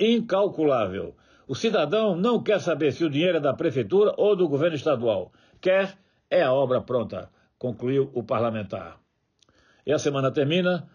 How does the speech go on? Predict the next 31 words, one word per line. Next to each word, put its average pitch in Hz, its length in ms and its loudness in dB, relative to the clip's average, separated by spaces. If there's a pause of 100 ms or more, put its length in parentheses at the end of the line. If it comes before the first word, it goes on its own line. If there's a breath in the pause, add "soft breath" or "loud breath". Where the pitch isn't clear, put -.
(140 soft breath)
sem 170 300 -2
que 143 100 -2
os 131 80 2
dois 147 220 0
projetos 151 520 0
da 147 80 2
Universidade 131 440 0
Gratuita 143 480 0
tenham 156 200 -2
sido 143 220 -2
desengavetados 156 840 0
na 160 60 -4
Assembleia 143 380 -2
Legislativa. 113 600 -2 (680 soft breath)
Está - 220 -2
trancado 165 540 0
ou 139 60 4
estão 160 220 -2
trancados 156 640 0 (260 soft breath)
há 147 120 0
dezessete 165 680 0
dias 156 680 2
no 117 120 -4
Palácio 127 320 0
Barriga 143 320 2
Verde 160 240 -2
por 151 120 -2
várias 160 360 2
restrições, 143 580 -2
em 175 60 4
especial 156 680 0